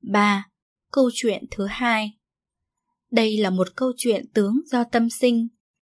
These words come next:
Kể rằng có một ông lão đạo sĩ đang nghỉ ngơi trên cầu, nhìn thấy một người đàn ông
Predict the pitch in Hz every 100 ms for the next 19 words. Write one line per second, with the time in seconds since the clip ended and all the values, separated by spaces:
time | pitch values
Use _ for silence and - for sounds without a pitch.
0 | _ _ _ 240 202 180 214 208 196 208
1 | - 208 269 294 - 247 240 240 220 254
2 | 254 196 - 240 254 254 262 240 214 180
3 | 208 226 220 240 220 220 208 185 180 _
4 | _ _ - 247 226 226 233 320 233 214
5 | 202 202 202 - 262 262